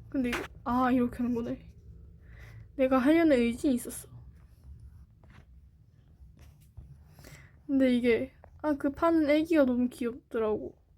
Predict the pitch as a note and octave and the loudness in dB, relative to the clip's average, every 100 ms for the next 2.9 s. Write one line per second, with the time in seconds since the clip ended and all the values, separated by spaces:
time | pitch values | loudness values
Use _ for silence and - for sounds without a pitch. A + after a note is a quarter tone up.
0 | - _ _ _ _ C#4+ C4+ B3+ B3 A#3 | -20 _ _ _ _ 0 0 0 -4 -2
1 | A#3 A#3+ B3 _ _ _ D4+ C4+ C#4 C#4+ | -2 -2 -6 _ _ _ 0 4 4 4
2 | C#4 C4 C#4+ D4 C#4+ C4+ C#4 D4+ | 2 4 4 4 2 4 4 2